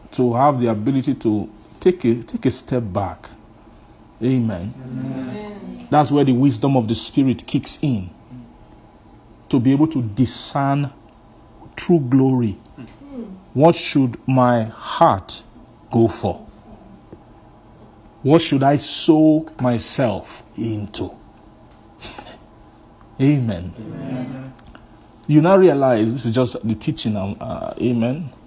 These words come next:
Speaker 1: All I'm just trying to paint to you is that there is something that is the true glory a, a, a soul can have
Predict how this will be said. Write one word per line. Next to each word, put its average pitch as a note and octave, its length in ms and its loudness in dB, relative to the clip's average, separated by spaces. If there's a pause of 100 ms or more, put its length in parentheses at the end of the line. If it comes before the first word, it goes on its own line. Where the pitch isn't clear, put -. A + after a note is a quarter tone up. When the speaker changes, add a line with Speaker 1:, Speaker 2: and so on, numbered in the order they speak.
(1120)
Speaker 1:
All D3 100 2
I'm C#3 80 2
just C#3 120 -2
trying B2+ 260 0
to - 260 -12 (100)
paint C#3+ 360 -2
to C#3 100 -2
you A#2+ 360 0
is F#2+ 100 -6
that G#2 160 -2
there G#2 100 -4
is G#2 160 -4
something C3+ 1040 -6
that G#2+ 180 -4
is A2 120 -2
the A2+ 180 -2 (140)
true D3+ 300 -4 (120)
glory A2 480 -2 (1500)
a, A2+ 280 0
a, A#2 220 0 (120)
a A#2 40 2
soul C#3 460 0
can G#2+ 280 -4
have F#2 420 -4